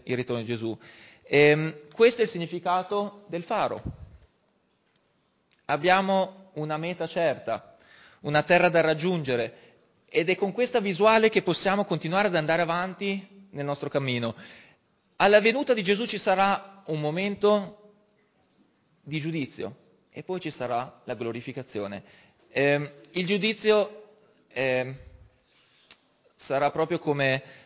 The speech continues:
ehm, su come abbiamo tenuto il giardino, su come abbiamo preparato la vela, come abbiamo gestito la barca. Ehm, saremo nella terra della vita, saremo comunque glorificati, ma Gesù ci parla anche di premi.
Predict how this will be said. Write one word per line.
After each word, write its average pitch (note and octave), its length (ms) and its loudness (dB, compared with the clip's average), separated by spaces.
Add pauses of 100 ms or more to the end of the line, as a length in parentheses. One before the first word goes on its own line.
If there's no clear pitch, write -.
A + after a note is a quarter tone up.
ehm, A#1+ 960 -6
su - 200 -6
come F#3+ 240 0
abbiamo C#3+ 260 0
tenuto C#3 280 -8
il C3 60 -6
giardino, C3 440 -4
su - 140 -14
come C3 240 -8
abbiamo B2 300 -6
preparato - 540 -10
la A#2+ 120 -4
vela, B2 380 -2
come A#2+ 260 -12
abbiamo A#2+ 280 -6
gestito B2 420 -6
la A#2+ 100 -2
barca. A#2+ 480 -2 (540)
Ehm, B2 600 -8 (540)
saremo F#3+ 720 2
nella C#3 220 -2
terra C#3 220 -2
della B2 220 2
vita, G#3+ 540 0 (300)
saremo E3+ 420 0
comunque G3 500 2
glorificati, C3+ 920 0 (680)
ma C3 160 -2
Gesù E3 500 0
ci E3 140 -6
parla C#3+ 260 0
anche D#3+ 180 -4
di D3 100 -4
premi. A#2+ 420 -4